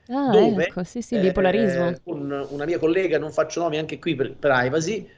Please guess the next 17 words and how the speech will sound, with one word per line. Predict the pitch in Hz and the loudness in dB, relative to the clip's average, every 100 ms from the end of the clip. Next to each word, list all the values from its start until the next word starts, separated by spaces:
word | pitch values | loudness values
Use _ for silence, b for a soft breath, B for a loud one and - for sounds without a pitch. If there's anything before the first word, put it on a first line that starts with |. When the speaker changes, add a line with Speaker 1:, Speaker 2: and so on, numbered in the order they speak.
| B | B
Speaker 2:
aveva | - 180 208 | 0 4 4
avuto | 202 165 | 4 0
un | 208 | -4
caso | 190 170 165 175 185 | -2 0 0 -2 -6
di | 165 | -8
disturbo | 160 - 185 | -10 -10 -6
della | 151 156 | 0 0
personalità | 175 165 202 220 220 202 | 0 -6 -4 -4 -2 2
dove | 196 160 | 4 2
in | 147 | 2
base | 240 185 | -2 0
alla | 170 | 0
personalità | 160 180 - 190 196 202 180 175 - | -2 -6 -8 -4 -4 0 0 -2 -6
cambiava | 151 143 143 | -6 -4 -4
il | 139 | -4
gruppo | 139 127 | -8 -8
sanguigno. | 123 104 90 - | -10 -12 -14 -20